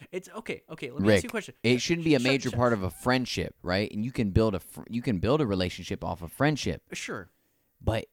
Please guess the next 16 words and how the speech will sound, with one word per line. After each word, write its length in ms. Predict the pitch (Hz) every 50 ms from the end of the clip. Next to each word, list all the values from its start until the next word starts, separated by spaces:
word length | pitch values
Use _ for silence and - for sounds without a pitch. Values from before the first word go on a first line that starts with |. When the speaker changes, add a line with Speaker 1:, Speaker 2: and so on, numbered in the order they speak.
| _ _
Speaker 2:
it 160 | - 117 117 127
is, 180 | 120 123 123 -
in 120 | - 123 120
a 60 | 110
relationship, 800 | 95 101 101 98 110 143 160 156 156 131 - - 120 107 - - -
that 180 | - 107 113 113
is 140 | 107 98 107
a 40 |
major 460 | 95 92 92 98 104 107 92 95 95 -
part. 380 | - 95 92 87 82 - - _ _ -
And 280 | 92 95 92 90 78
matter 220 | 90 101 117 123 117
of 40 | -
fact, 240 | - 117 110 - -
I've 160 | 98 98 92
heard 540 | 87 95 104 117 117 117 120 113 110 98